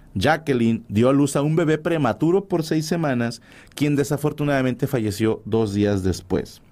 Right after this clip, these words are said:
O sea que estamos hablando que en menos de diez años, Jacqueline perdió dos bebés, un niño y una niña.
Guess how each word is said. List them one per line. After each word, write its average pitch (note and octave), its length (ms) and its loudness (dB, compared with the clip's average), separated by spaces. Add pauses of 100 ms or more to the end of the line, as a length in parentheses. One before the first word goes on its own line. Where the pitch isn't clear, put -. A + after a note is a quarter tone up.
(140)
O - 20 -20
sea - 80 -4
que - 80 -8
estamos A#2 340 -4
hablando A#2 540 0 (320)
que G#2 80 -2
en G2 140 2
menos C#3 340 0
de C3 140 0
diez B2+ 240 -2
años, G#2+ 400 -2 (420)
Jacqueline G#2 480 0
perdió F#2+ 560 2
dos F2 300 -2
bebés, F#2+ 500 0
un F#2 160 0
niño F2+ 240 2
y F2+ 100 2
una F2+ 120 2
niña. A#2+ 340 0